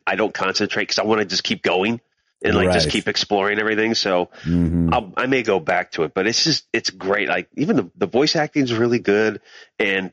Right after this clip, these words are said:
Speaker 1: it, graphically, it just looks incredible. I really like just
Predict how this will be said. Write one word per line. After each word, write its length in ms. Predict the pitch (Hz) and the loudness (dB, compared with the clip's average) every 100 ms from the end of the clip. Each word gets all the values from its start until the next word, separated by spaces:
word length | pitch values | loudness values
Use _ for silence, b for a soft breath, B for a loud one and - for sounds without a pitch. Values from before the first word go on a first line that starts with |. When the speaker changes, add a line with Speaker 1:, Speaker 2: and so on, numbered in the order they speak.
| - | -6
Speaker 1:
it, 220 | 95 82 73 | -4 -4 -2
graphically, 520 | 104 - - - 104 | -2 -2 -4 0 0
it 100 | 80 | 0
just 160 | 87 95 | -2 -4
looks 160 | - | -4
incredible. 720 | 78 - 98 95 95 92 87 _ | -8 -4 -2 0 0 -2 -2 _
I 100 | 104 | -4
really 340 | 113 113 123 113 | 0 2 2 2
like 420 | 98 98 - - _ - | 2 0 -6 -14 _ -10
just 300 | 90 95 - | -4 -2 -4